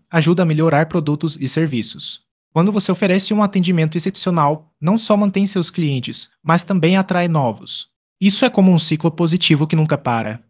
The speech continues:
Para mais insights sobre como engajar seus clientes,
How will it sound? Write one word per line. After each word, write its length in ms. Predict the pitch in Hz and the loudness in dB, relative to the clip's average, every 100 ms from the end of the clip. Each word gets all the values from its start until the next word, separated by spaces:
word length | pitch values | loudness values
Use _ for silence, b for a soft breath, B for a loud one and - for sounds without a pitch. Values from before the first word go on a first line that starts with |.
| _ _ - | _ _ -2
Para 180 | 143 | 0
mais 260 | 139 151 156 | 2 0 0
insights 380 | 190 - 170 - | -2 0 -4 -2
sobre 280 | 196 180 185 | -2 0 0
como 220 | 190 190 | 2 2
engajar 400 | 156 156 139 139 | 2 2 2 0
seus 240 | 160 156 | -2 -4
clientes, 560 | - 180 151 151 135 | -2 0 0 -2 -8